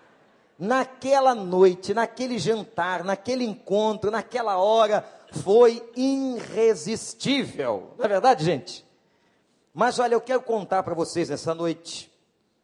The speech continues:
a história de um homem que se tornou pra ele uma situação absolutamente irresistível.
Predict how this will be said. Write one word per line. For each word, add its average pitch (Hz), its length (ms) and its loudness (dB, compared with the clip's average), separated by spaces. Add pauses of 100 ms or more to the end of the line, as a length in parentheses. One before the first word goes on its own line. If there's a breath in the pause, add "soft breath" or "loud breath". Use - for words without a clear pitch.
(340)
a 220 140 2
história 247 720 4
de 233 200 -4
um 226 160 -10
homem 170 460 -4 (1500)
que 262 160 4
se - 280 -4
tornou 262 600 0
pra 220 260 0
ele 220 280 4
uma 220 160 0
situação 214 1000 -2
absolutamente 190 720 -4
irresistível. 175 720 -8